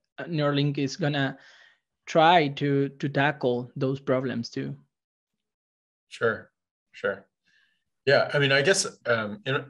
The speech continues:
Speaker 2: in my mind, it, it's some,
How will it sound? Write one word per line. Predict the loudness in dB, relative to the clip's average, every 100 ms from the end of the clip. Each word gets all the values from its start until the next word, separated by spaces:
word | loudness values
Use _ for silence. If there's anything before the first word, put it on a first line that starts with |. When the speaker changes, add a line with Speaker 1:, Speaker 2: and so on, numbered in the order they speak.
| _ -10
Speaker 2:
in | 0
my | 2
mind, | 4 4 2
it, | -2 -2
it's | -6 -2 -2 -2 -6 _ _ -20 -20 _ _ _ _
some, | -2 -2 -2